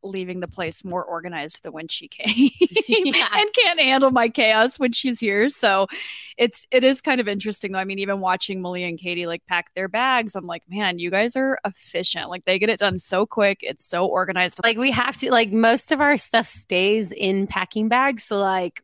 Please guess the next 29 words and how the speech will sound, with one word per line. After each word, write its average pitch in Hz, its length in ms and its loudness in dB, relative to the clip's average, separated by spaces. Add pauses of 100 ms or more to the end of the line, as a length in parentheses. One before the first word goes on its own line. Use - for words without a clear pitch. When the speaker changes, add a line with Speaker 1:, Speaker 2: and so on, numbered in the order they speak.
Speaker 2:
my 208 220 0
swimsuits 208 960 -2
or, 190 340 -4
like, 190 460 -4
going 202 320 0
out 208 320 0
clothes, 185 640 0
they'll 208 280 4
stay 196 440 0
in, 202 100 0
like, 185 180 -6
a 180 60 -10
packing 180 480 -8
bag 170 380 -8
<laughs> - 40 -8
until 208 400 2
I 190 120 2
can 202 180 -2
actually 202 540 -4
go 233 160 -6
out 277 280 2
or 190 160 0
go 190 140 0
swimming, 190 520 0 (440)
<laughs> - 580 -6
which - 160 -10
isn't 208 220 2
often. 180 480 -2 (400)
Um, 202 640 0